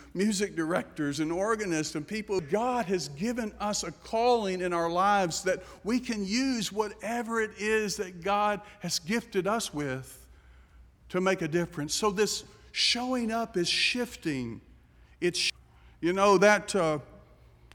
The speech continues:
that sermon didn't do much for me. Uh, that anthem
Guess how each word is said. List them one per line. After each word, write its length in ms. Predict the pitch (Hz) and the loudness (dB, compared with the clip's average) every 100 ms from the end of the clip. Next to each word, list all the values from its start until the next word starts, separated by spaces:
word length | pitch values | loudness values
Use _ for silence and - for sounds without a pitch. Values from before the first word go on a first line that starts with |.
| - - - | -20 -14 -4
that 160 | 170 | 0
sermon 440 | - 208 226 170 147 | 4 4 6 4 4
didn't 220 | 175 151 | 4 4
do 320 | 185 180 165 - - - | 4 4 0 -2 -16 -6
much 300 | 131 147 - | 0 0 -2
for 220 | - 226 | 0 2
me. 300 | 143 127 123 - - - - - - - - - - - - - | 2 0 -4 -8 -18 -20 -20 -20 -20 -20 -20 -20 -20 -20 -20 -20
Uh, 40 | 101 - - - - - - - - - - | -18 -20 -20 -20 -20 -20 -20 -20 -20 -20 -2
that 200 | 160 214 | 4 6
anthem 560 | 170 240 - 147 147 | 6 2 2 2 2